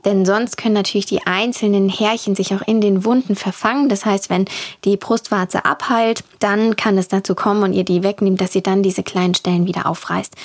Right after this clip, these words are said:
Von daher wichtig, dass ihr, wenn ihr wunde Brustwarzen habt, die jetzt keine offenen Stellen habt, dann könnt ihr die Heilwolle wunderbar anwenden. Sind aber offene, tiefe Stellen da, dann sollte vielleicht erst andere Dinge angewendet werden, bevor ihr dann zur Wolle übergeht.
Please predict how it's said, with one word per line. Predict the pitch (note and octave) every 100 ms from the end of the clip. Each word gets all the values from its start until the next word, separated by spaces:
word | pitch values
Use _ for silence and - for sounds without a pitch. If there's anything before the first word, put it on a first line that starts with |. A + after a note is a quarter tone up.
| - -
Von | - G3+
daher | A#3+ G3+
wichtig, | D4+ D#4+ C#4+ C#4+ - -
dass | G#3 -
ihr, | G3+ F#3+ F#3+ F#3
wenn | F#3+ F3+ F#3 F#3 F3 - - -
ihr | G3
wunde | G3 G3
Brustwarzen | - G3 - F#3 F3+ F#3 G#3
habt, | B3 - -
die | F#3
jetzt | E3+ -
keine | D#4 E4+
offenen | D4+ C#4 B3+
Stellen | - G#3 A3
habt, | G3+
dann | F#3+ F#3
könnt | F#3+ F#3+
ihr | F#3
die | F3+ G3+
Heilwolle | F#3 F3+ E3+
wunderbar | F#3 E4 D#4 B3+ A3
anwenden. | A3 G#3 G#3+ G3+ - - -
Sind | - B3 B3
aber | G3 G3 -
offene, | - B3 - A3+ G3+
tiefe | - A3+ G3+
Stellen | - A3+ A3 F#3+
da, | G#3+ - - - -
dann | G3+
sollte | G3 G#3 G3+
vielleicht | G3+ F#3+ F#3 -
erst | A3+ A3+ - -
andere | G#3 C#4+ C4
Dinge | A#3+ A3+ A3
angewendet | G#3 A3 G3+ F#3+ F#3 -
werden, | F#3 F#3+
bevor | F3+ - A3 A3
ihr | G#3
dann | F3+ F3+ F3
zur | - F#3 E3+ -
Wolle | F#3 F#3
übergeht. | - F3 - - -